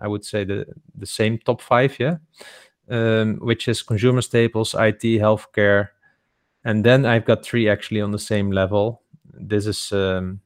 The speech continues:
uh, energy, industrials, and consumer discretionary. For me, really, where I don't want anything really is financials. So,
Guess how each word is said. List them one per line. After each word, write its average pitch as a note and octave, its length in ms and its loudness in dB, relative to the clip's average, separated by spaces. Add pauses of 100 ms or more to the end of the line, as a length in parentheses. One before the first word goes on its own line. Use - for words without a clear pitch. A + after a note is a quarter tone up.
(160)
uh, G2 240 -8
energy, A2+ 560 0
industrials, G2 920 -2
and F#2+ 200 -6
consumer G#2 400 2
discretionary. F#2+ 880 -2 (380)
For - 160 -8
me, A#2 180 4
really, A#2+ 320 6
where A2+ 240 6
I A2 60 6
don't A2+ 440 0
want A2 320 2
anything A2+ 460 -2
really G#2 300 0
is - 420 -6
financials. A2+ 640 0
So, - 560 -2